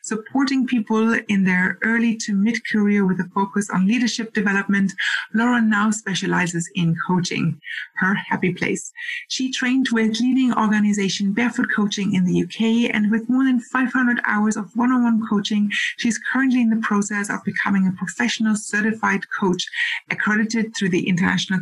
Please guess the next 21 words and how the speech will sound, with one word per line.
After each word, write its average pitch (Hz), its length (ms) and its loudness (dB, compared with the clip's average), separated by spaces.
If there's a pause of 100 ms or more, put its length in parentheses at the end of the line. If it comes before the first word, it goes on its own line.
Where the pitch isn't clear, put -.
Coaching 175 320 -2
Federation. - 680 -4 (640)
Laura 277 240 2
helps 226 500 -2
people 220 280 0
build 190 360 0 (380)
clarity, 247 720 0 (240)
confidence, 220 760 2
and 190 300 0
courage - 560 -2
to - 160 -4
make 220 220 0
desired 180 420 -2
changes 185 640 0
and 190 220 0
to 180 280 -2
navigate 190 680 2
those 180 200 0
changes 175 500 0
with 160 240 -6
resilience. 175 720 -2